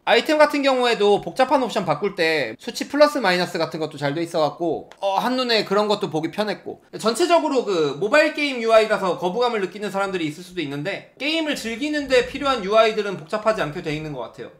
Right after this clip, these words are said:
뭐, 세세하게 들어가 보면은 자기가 지금 떠 있는 버프나 이런 거 이쪽에서 확인하기도 편하고,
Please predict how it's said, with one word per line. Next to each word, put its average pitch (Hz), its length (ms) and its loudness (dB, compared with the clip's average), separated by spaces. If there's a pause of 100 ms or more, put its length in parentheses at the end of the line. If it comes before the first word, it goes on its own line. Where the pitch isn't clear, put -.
(140)
뭐, 160 220 -6
세세하게 240 480 -2
들어가 208 260 -2
보면은 196 360 -6
자기가 175 340 -2
지금 160 220 -8
떠 233 120 -2
있는 233 200 -6
버프나 170 400 -6
이런 151 180 -4
거 143 80 -4
이쪽에서 143 340 -10
확인하기도 175 440 -8
편하고, 165 420 -10